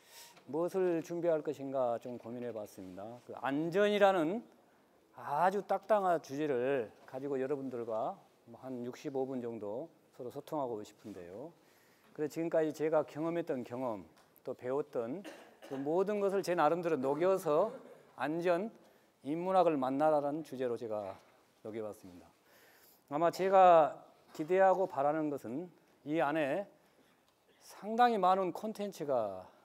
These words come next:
지금 들어있을 겁니다. 피피티 상. 그래서 한 육십오 분 동안 칠십 분 지나고 나서 그래도 여러분들은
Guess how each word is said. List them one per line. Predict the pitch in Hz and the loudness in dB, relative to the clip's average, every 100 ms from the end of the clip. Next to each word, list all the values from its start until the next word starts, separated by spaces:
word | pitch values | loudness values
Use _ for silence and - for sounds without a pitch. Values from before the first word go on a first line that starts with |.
| _ | _
지금 | - 120 110 127 147 _ _ | -14 -12 -10 -10 -14 _ _
들어있을 | - 123 110 104 | -10 -8 -8 -12
겁니다. | 104 98 85 87 - _ _ _ _ | -14 -14 -16 -20 -20 _ _ _ _
피피티 | 151 - - 104 87 82 | -16 -16 -14 -12 -12 -18
상. | - 82 98 151 _ _ _ _ - | -20 -18 -18 -20 _ _ _ _ -12
그래서 | 139 143 151 165 165 | -8 -2 -2 -2 -6
한 | - 151 | -8 -6
육십오 | 139 139 175 170 | -6 -6 -2 -2
분 | 165 | -2
동안 | 156 143 | -2 -4
칠십 | 135 185 170 190 | -4 -8 -8 -8
분 | 147 143 214 - _ _ | -6 -6 -6 -12 _ _
지나고 | - 135 147 131 | -10 -2 -2 0
나서 | 117 113 147 165 - - | -4 -4 -2 -4 -4 -10
그래도 | - 156 165 | -2 0 2
여러분들은 | 139 156 156 147 135 156 | 2 2 0 -2 -4 -6